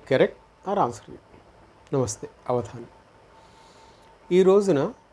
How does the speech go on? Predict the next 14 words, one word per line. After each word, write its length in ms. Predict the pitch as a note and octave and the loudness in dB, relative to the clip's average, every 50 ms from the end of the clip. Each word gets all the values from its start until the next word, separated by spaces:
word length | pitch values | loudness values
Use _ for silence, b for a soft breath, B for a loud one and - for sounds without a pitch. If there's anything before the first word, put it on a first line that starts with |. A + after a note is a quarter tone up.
| _ _ _ _ _ - | _ _ _ _ _ -4
ఒక 160 | D3 D3 - | -4 -2 -2
ఆసక్తికరమైన 1000 | D3+ - C3 C#3+ E3 F3 - B3 A#3 - - F3 D#3+ D#3 D3 C3+ C3 B2+ A#2+ A2 | -4 -2 2 2 2 4 2 0 -2 -2 -4 -2 0 0 0 0 -2 -2 -2 -2
వార్త 320 | G#2+ A#2 A#2+ A#2 - - A#2+ - - _ - - - - - - - - - - | 0 -2 -2 -2 -4 -10 -10 -12 -16 _ -20 -20 -20 -20 -20 -20 -20 -12 -2 -2
ప్రచురితమైంది. 560 | D#3 C3+ C3+ A2+ G#2+ - A2 G#2 G2+ G2 F#2+ - _ _ - - - _ _ _ _ _ _ _ _ - - b b b b b b - - C3+ | -2 -2 -2 -6 -12 -12 -12 -12 -12 -12 -16 -20 _ _ -20 -20 -20 _ _ _ _ _ _ _ _ -20 -20 b b b b b b -16 -6 0
మేడిగడ్డకు 520 | C3 D#3 F3+ F#3+ G3+ G3 F#3+ E3 E3 C#3+ | 4 4 6 6 6 4 2 2 0 -2
సంబంధించి 680 | B2+ C3+ B2+ B2 A#2+ A2+ A2+ A2+ G#2+ G#2 - A#3+ D4 - - - - - | 0 -2 -4 -4 -4 -6 -8 -12 -12 -10 -10 -10 -10 -10 -14 -20 -18 -12
దాన్ని 300 | C3+ B2+ D3 D#3 D#3+ D#3+ | -4 -2 0 2 2 0
చూడడానికి 680 | C#3+ - D3 D3 C#3+ C3+ C3+ B2+ A#2+ B2 - B3+ C#4+ D#4+ - - - - - - - - _ - - - - _ _ _ _ _ - - - - | 0 0 0 0 2 2 2 2 2 -2 -4 -4 -6 -6 -8 -14 -20 -20 -20 -20 -20 -20 _ -20 -20 -20 -20 _ _ _ _ _ -20 -18 -6 0
కొంతమంది 520 | D#3 E3 D#3+ D#3 D3 D3+ D3 D#3 D#3 D#3 - | 0 2 2 4 2 2 2 2 0 -2 -6
స్థానిక 380 | - - - C#3+ D3 D3+ D3 C#3 | -14 -8 -4 -2 0 0 0 0
నాయకులు, 600 | C3 B2 B2 A#2+ A2+ G#2+ B2 C#3 - - - - | -2 -4 -4 -8 -10 -12 -14 -16 -16 -16 -16 -12
సీపీఎం 400 | - - E3+ - - C3 A#2 A#2+ | -6 -4 -4 -2 -2 -2 -2 0
వాళ్ళు 200 | B2+ B2+ A#2+ A2 | -2 -2 -2 -2
అనుకుంటా, 340 | G#2+ G#2 G#2 G#2 G#2+ G#3+ | -2 -4 -4 -4 -6 -8